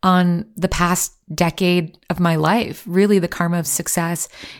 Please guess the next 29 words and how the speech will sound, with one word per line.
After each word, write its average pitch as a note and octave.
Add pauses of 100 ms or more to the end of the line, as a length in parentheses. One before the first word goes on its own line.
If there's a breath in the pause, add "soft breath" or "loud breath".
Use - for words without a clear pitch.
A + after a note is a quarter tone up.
(140 loud breath)
is F#3+
a F#3
book F3+
that F3+
encapsulates E3+ (560 loud breath)
ages F3 (360)
twenty-seven E3+
to -
thirty-seven F#3
in G#3+
my G#3+
life. A3 (680 loud breath)
And F3+ (200)
as F3
soon G3+
as G3+
it G3+
came F3
out, F3+
I E3+
had D#3+ (540 soft breath)
this F3
sense F3+
that F3 (140)
I F3+
could E3+ (200)
move F#3
past F3+
that. -